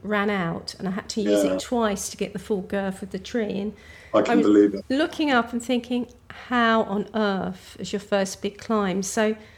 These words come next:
Speaker 2: Mm.
Speaker 1: so how did you get over your fear of
Speaker 2: Mm.
Speaker 1: heights? Was it sheer determination?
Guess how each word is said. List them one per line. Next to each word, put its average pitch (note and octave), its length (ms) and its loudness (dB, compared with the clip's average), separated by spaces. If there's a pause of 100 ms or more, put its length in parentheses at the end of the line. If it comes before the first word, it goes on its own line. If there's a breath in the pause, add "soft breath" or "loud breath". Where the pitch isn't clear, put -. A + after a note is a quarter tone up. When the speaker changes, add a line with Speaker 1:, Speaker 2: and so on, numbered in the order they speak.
(220 loud breath)
Speaker 2:
Mm. D4 160 2
Speaker 1:
so B3 120 -4
how F4 260 -2
did C5+ 220 -6
you B4+ 80 -6
get - 120 -8
over F#4+ 240 -2
your A#3 220 0
fear A#3+ 500 0
of A#3 80 -2
Speaker 2:
Mm. D4 120 -2
Speaker 1:
heights? B3+ 340 -2
Was A3+ 140 -4
it - 100 -8
sheer C#4 300 -2
determination? C4 1080 -4